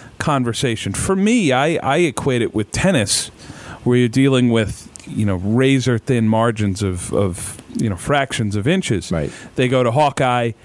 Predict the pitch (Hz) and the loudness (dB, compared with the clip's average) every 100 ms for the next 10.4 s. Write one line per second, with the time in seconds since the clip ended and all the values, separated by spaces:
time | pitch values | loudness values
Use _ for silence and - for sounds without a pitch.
0 | - - 120 143 120 123 117 110 107 - | -10 -6 -2 0 2 2 2 2 -2 0
1 | 196 175 147 139 127 113 - 147 143 123 | 2 2 2 2 2 -2 -2 0 0 -2
2 | - 165 151 - - 127 123 120 120 - | -2 0 0 -2 -2 0 0 0 -2 0
3 | 127 120 117 107 - 117 101 - 147 131 | 0 2 2 0 -2 -4 -4 -4 -2 0
4 | 110 104 135 175 101 - - 80 - - | -2 -2 0 2 0 -2 -4 -4 -6 -6
5 | 110 110 113 117 - - - 202 226 - | 0 2 2 0 -4 -12 -4 -2 -2 -4
6 | - 165 139 117 110 131 123 107 92 98 | -2 0 2 0 2 2 0 -2 0 0
7 | 120 110 104 92 - - - - - 127 | 0 0 0 -4 -10 -20 -20 -20 -8 -6
8 | 135 139 117 85 123 120 110 98 - - | -4 -4 -4 -4 -2 0 -2 -4 -4 -2
9 | 107 107 104 110 120 120 110 139 - - | 0 2 2 4 2 2 0 0 0 0
10 | 113 104 98 98 | 2 2 0 -4